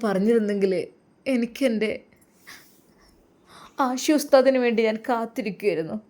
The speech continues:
പക്ഷേ ഇതിപ്പോൾ നിക്കാഹും കഴിഞ്ഞു, കല്യാണം കഴിഞ്ഞ് ഇവിടെ എത്തി, എല്ലാവർക്കും പറയാനൊരു ഹേതുവായി. ഛേ, ഇവരെന്തിന് എന്നെ ചതിച്ചത്? അവരുടെ ജീവിതം ഏതായാലും കുട്ടിച്ചോറായി,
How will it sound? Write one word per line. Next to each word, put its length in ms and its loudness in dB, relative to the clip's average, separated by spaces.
പക്ഷേ 320 -8
ഇതിപ്പോൾ 320 -2
നിക്കാഹും 520 -2
കഴിഞ്ഞു, 420 2
കല്യാണം 500 0
കഴിഞ്ഞ് 280 4
ഇവിടെ 220 2
എത്തി, 340 0
എല്ലാവർക്കും 600 -2
പറയാനൊരു 600 0
ഹേതുവായി. 580 0
ഛേ, 200 -8
ഇവരെന്തിന് 600 -2
എന്നെ 340 -4
ചതിച്ചത്? 580 0
അവരുടെ 380 0
ജീവിതം 380 -4
ഏതായാലും 340 2
കുട്ടിച്ചോറായി, 680 -2